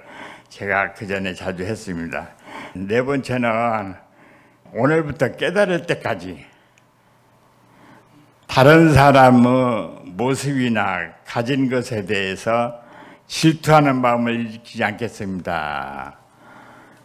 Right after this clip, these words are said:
우리는 질투 때문에 문제가 많이 생겨요. 잘난 척하는 걸 보면서 질투심이 나고 탐욕과 성냄과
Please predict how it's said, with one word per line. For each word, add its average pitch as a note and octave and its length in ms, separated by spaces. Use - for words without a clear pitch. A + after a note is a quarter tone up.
우리는 D3 300
질투 E3+ 520
때문에 D3+ 380
문제가 A2+ 440
많이 F#2 280
생겨요. F2+ 320
잘난 D3+ 440
척하는 C#3+ 320
걸 B2 260
보면서 A2+ 520
질투심이 F#2+ 800
나고 E2+ 400
탐욕과 A#2 760
성냄과 G2+ 1040